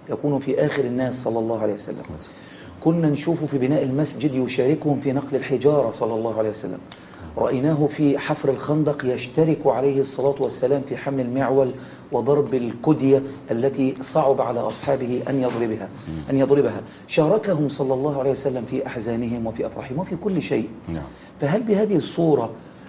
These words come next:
Speaker 1: آه، آه، يعني، تملك رسول الله صلى الله عليه وسلم وملك قلوب الصحابة؟
Speaker 2: الحمد لله رب العالمين، والصلاة والسلام على نبينا سيد المرسلين وعلى آله وأصحابه أجمعين.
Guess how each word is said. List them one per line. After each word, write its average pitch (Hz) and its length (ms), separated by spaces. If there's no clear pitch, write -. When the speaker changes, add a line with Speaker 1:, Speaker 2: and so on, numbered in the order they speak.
Speaker 1:
آه، - 20
آه، 131 420
يعني، 123 420
تملك 160 540
رسول 135 380
الله 135 260
صلى 120 140
الله 110 100
عليه 139 100
وسلم 131 60
وملك 131 460
قلوب 131 180
الصحابة؟ 113 440
Speaker 2:
الحمد 110 280
لله 92 360
رب 82 220
العالمين، 80 580
والصلاة 87 460
والسلام 82 420
على 76 240
نبينا 80 480
سيد 80 280
المرسلين 78 640
وعلى 90 400
آله 92 240
وأصحابه 82 440
أجمعين. 67 380